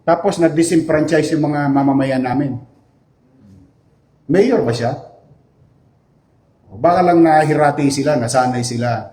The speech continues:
nung nakaraang panahon na nagagawa nila yung gusto nilang gawin. Hindi. O, na, kanina, naawa ako doon sa mga matatanda eh. Biruin mo, alam mo ginawa, pare?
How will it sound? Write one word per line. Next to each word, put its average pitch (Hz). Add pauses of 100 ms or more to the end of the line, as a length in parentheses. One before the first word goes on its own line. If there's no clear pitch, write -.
(400)
nung 127
nakaraang 117
panahon 110 (480)
na 117
nagagawa 123
nila 120
yung 104
gusto 110
nilang 104
gawin. 90 (320)
Hindi. 127 (1500)
O, 92
na, 170
kanina, 220
naawa 165
ako 165
doon 165
sa 170
mga 165
matatanda 170 (120)
eh. - (360)
Biruin 180
mo, 202
alam 190
mo 175
ginawa, 165
pare? 135